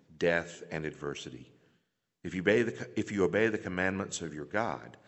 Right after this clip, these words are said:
that I am commanding you today, by loving the Lord your God, walking in his ways, and observing his commandments, decrees, and ordinances, then you shall live and become numerous.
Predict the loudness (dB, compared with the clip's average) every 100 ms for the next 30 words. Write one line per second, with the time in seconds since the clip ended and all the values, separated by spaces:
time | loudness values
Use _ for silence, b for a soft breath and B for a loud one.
0 | B B -2 4 4 2 -2 -2 0 -2
1 | -4 -4 0 2 2 -2 B B B -2
2 | 2 6 6 4 0 -2 0 -2 -2 -4
3 | 0 -2 -2 -4 4 4 4 -2 -4 -4
4 | -4 -2 -2 -2 -4 -8 -14 B B B
5 | -4 -2 0 4 4 2 -2 -6 -8 -2
6 | 0 2 0 -4 -6 -8 -8 -4 -4 -4
7 | -6 -2 0 0 -2 -8 -10 -12 -12 -20
8 | b b b b -8 -4 -2 -2 -2 -2
9 | -2 -2 -2 -8 -16 -20 -20 _ _ -10
10 | -8 -8 -6 -4 -4 -4 -8 -10 -14